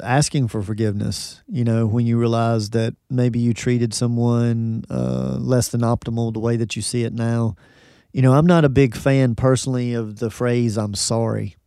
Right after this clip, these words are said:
But I am a fan anytime somebody wants to s-, let me know that they see their, their mistake or something that they would like to change, and they let me know that they're initiating change from that point on.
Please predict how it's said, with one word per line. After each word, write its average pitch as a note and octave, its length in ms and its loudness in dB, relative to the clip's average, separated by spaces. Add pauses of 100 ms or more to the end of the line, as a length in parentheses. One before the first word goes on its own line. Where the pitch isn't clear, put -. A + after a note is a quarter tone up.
(340)
But B2 140 4
I A#2+ 140 2
am D3+ 260 4
a C#3 100 6
fan B2+ 680 2
anytime C3 500 2
somebody B2 400 2
wants A#2+ 300 2
to A#2 140 0
s-, G#2+ 200 -2
let C3+ 180 2
me C3+ 140 2
know A#2+ 440 2
that A#2 380 -6
they A#2 480 -6 (300)
see D3 380 2
their, C3 640 2 (260)
their B2+ 100 2
mistake A#2+ 680 -2 (180)
or A#2+ 140 0
something A#2+ 420 -2
that A2+ 160 -4
they A#2 160 0
would A#2 160 -2
like A2+ 280 -2
to A2 100 -10
change, A2+ 600 -4 (440)
and A#2+ 260 0
they A#2+ 140 2
let B2+ 180 2
me A#2+ 140 0
know A#2+ 320 2
that G#2+ 160 -2
they're A#2 160 0
initiating A2+ 640 -2
change A2 480 -2
from G#2 160 -8
that G#2+ 160 -4
point G#2+ 260 -4
on. G2+ 360 -2